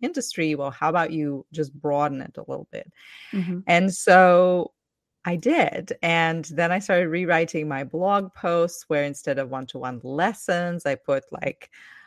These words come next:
Speaker 1: one-to-one sessions or consultations and things like that.
Speaker 2: Mm-hmm.
Speaker 1: And,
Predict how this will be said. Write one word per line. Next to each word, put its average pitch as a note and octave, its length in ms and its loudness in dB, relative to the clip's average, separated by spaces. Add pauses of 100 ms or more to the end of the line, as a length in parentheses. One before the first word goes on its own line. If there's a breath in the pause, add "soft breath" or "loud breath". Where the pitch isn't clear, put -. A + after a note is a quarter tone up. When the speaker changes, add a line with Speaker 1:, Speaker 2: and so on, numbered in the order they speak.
(200 loud breath)
Speaker 1:
one-to-one C3 760 -6
sessions F3+ 840 0
or D3 120 -2
consultations E3+ 960 -4
and C3+ 280 -6
things C3+ 220 -6
like B2 180 -8
that. - 160 -8 (460 loud breath)
Speaker 2:
Mm-hmm. E3 300 -2
Speaker 1:
And, F3+ 500 6